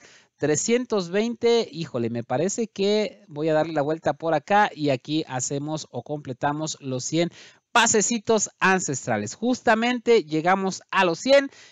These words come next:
y vamos ahorita a abrir cofrecitos. Déjame revisar primero los eventos, que es lo que me falta. Muy bien, pues el ascenso de Benchu, <laughs> yo soy de los desafortunados que no consiguió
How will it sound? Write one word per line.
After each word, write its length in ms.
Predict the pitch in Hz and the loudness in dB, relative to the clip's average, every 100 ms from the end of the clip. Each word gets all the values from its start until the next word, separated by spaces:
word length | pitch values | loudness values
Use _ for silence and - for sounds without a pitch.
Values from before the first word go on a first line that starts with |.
| _ - | _ -2
y 340 | 233 262 175 | 2 2 0
vamos 520 | _ 143 202 220 226 208 | _ 2 4 4 2 0
ahorita 480 | 170 185 190 180 - | 0 0 2 0 2
a 120 | 143 | 2
abrir 280 | 143 156 160 | 4 2 0
cofrecitos. 500 | 156 127 113 113 139 | -4 -4 -6 -6 -2
Déjame 300 | 240 269 240 | 0 2 2
revisar 460 | 240 220 233 220 | 0 0 2 0
primero 400 | 196 185 202 214 | 0 0 2 2
los 300 | - 165 185 | 2 0 0
eventos, 480 | 151 160 175 180 175 | 0 -2 -4 -6 -8
que 100 | - | -6
es 140 | 123 196 | -8 -8
lo 80 | |
que 100 | - | -8
me 140 | 214 220 | -6 -4
falta. 420 | 147 117 - 92 _ _ _ _ _ _ _ _ _ _ _ _ _ _ _ _ _ | -4 -4 -6 -14 _ _ _ _ _ _ _ _ _ _ _ _ _ _ _ _ _
Muy 200 | 262 285 | 0 2
bien, 180 | 262 294 | 2 0
pues 300 | - - - | 2 2 2
el 140 | 269 277 | 0 2
ascenso 380 | 226 262 247 226 | 2 0 2 2
de 80 | |
Benchu, 480 | 202 233 233 240 233 | 4 2 0 0 2
<laughs> 0 | |
yo 240 | - 240 220 | 4 4 4
soy 160 | 240 | 0
de 140 | 220 202 | 0 0
los 100 | 196 | 0
desafortunados 720 | 202 196 - 196 185 190 - | -2 -2 -6 -8 -2 -4 -2
que 100 | 170 | -4
no 140 | 170 | -6
consiguió 560 | - 156 - 147 156 | -8 -12 -12 -6 -6